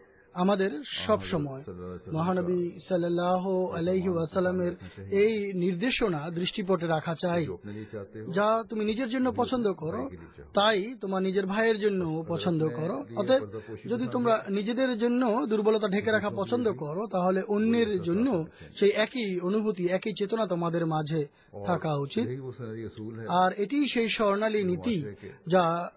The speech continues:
Speaker 1: সমাজের,
Speaker 2: उनके लिए जरूरी है।
Speaker 1: সমাজ প্রতিষ্ঠার জন্য একান্ত আবশ্যক বা অপরিহার্য।
Speaker 2: बस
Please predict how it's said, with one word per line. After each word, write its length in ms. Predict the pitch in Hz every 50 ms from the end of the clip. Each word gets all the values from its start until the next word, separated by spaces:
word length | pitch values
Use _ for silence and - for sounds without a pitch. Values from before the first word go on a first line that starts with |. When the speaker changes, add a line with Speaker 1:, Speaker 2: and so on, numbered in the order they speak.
| _ _ -
Speaker 1:
সমাজের, 520 | 156 - - 190 185 196 202 196 202 196 196
Speaker 2:
उनके 80 | 180
लिए 100 | - -
जरूरी 160 | 87 87 87 90
है। 200 | - - - - - - - _ - -
Speaker 1:
সমাজ 440 | - - 196 190 208 208 208 185 180
প্রতিষ্ঠার 600 | - 233 214 285 247 - - - 208 180 180 170
জন্য 320 | 165 170 160 165 156 151 - _ _ -
একান্ত 300 | 180 151 190 180 156 170
আবশ্যক 560 | 160 147 143 147 160 151 - - 160 143 135 151
বা 120 | 151 147
অপরিহার্য। 640 | 147 160 151 - 170 160 151 143 139 131 131 139 180
Speaker 2:
बस 920 | 233 302 - _ _ _ _ _ _ _ _ _ _ _ - - 92 -